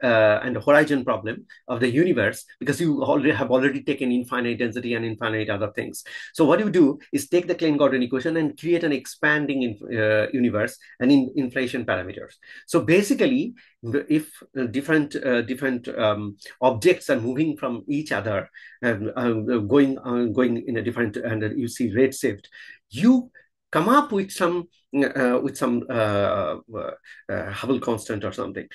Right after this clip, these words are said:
But that doesn't mean that there were, I mean, Alpha Centauri is, is moving towards our galaxy. Then, then how do you, there is a blue shift. There are other examples of blue shifts. And then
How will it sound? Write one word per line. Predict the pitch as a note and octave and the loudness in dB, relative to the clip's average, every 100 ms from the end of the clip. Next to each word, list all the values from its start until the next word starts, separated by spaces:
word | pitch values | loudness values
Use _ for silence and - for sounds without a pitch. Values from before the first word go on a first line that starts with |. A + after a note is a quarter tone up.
| - | -8
But | - A#2+ | -4 2
that | E3+ F#3+ | 4 4
doesn't | F#3+ G3+ - | 2 0 -2
mean | A#2+ B2+ A3+ A#3 | -6 -2 0 2
that | D#3+ | 2
there | B2 | 0
were, | G2 - - _ | -2 -4 -12 _
I | B2 | -4
mean, | C#3 | -2
Alpha | C#3 E3 G3+ | 0 0 -2
Centauri | F#3+ E3 D#3+ D3 | -2 -2 0 0
is, | C#3+ - - | -2 -4 -10
is | C#3+ - | -8 -6
moving | A#2 B2 C3+ C#3 | -4 -2 0 0
towards | - C3 B2 | 2 2 2
our | G#2+ A2 | -2 -4
galaxy. | G2 F#2 - F#2 | -4 -8 -10 -4
Then, | G#2+ A2 G#2 | -2 -2 -2
then | G#2 | -2
how | B2+ C#3 | 0 2
do | B2 B2 A#2+ - - - | 4 2 2 -4 -16 -10
you, | G#2+ | -2
there | A#2+ | -2
is | G#2+ | -2
a | |
blue | G#2 F3+ | -2 -2
shift. | - A#2 - A#2+ | -2 -6 -8 -2
There | B2+ | 2
are | A#2 E3 F3+ - | 4 4 2 -2
other | B2 B2 | -2 -2
examples | A2 G#2+ G#2 A#2 G#2+ | -2 -6 -8 -8 -8
of | - | -8
blue | A2 B2+ | -2 -2
shifts. | B2 A2+ C#3 | -4 -4 -2
And | B2 - A#2 | -2 -4 -8
then | - | -6